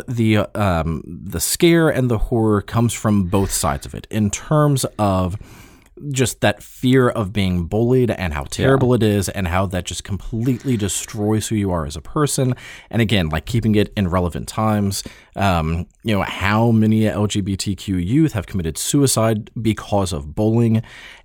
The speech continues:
Speaker 1: And it very, like, you don't have to take that big of a, uh, jump between what happens in the movie and taking what Angela does on an outward level
Speaker 2: Mm.
Speaker 1: and putting it inward. And, like, that's what a lot of L G B T Q youth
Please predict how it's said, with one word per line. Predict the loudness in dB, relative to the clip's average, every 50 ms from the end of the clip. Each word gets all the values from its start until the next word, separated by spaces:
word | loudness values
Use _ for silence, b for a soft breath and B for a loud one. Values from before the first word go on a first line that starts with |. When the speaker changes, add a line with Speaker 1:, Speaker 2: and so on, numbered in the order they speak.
| B _
Speaker 1:
And | 0 0 2 2 2 0 0 0 -2 -2 -4 -8 -2
it | -2 -2 -2 -2
very, | -4 -6 -4 0 0 2 2 4 4 4 6 6 4 4 2 -2 -14 -14 -10
like, | -4 -4 0 2
you | 4 4
don't | 4 4 4
have | 2 2
to | 0 -2
take | -2 -2 -2 -2 0
that | 2 2 2 2 0 0
big | 0 0 2 2
of | -2 -2
a, | -4 -8 -8 -8
uh, | -6 -4 -4 -4
jump | -2 -2 -2 -2 -2 -4
between | -6 -4 -2 0 0 2
what | 2 2 2
happens | 2 0 2 2 0 0 0
in | -2 0
the | 2
movie | 2 0 2 2 4 2 2 B B B B B B B B B B -2 0
and | 2 4 4 4 4 2 0 -2
taking | -2 0 0 2 2 2 0 0 2
what | 0 -2 -2 -2
Angela | -2 -2 -2 -2 0 -2 -2 0
does | 0 0 0 0 0 -2 -4 -6
on | -4 -2
an | -2 -4 -2 0
outward | 0 0 0 0 -2 -2 -2
level | -2 -2 -2 -2 -2 -4 -2 0
Speaker 2:
Mm. | 0 2 2
Speaker 1:
and | 2 2 0 -2 -8 _ _ _
putting | -4 0 2 2 2
it | 0 -2 -6 -2
inward. | 2 4 4 4 4 2 0 0 -2 -2 B B B B B B 0
And, | 2 2
like, | 2 0 0
that's | 0 0 0 2 2
what | 2 4 4
a | 2
lot | 2 2 2 2 2
of | 0 0 0
L | -2 0
G | 2 0
B | 0 0 -2 -4
T | -2 0 -2 -2
Q | -2 -4 -4 -2
youth | -2 0 0 -2 -2 -4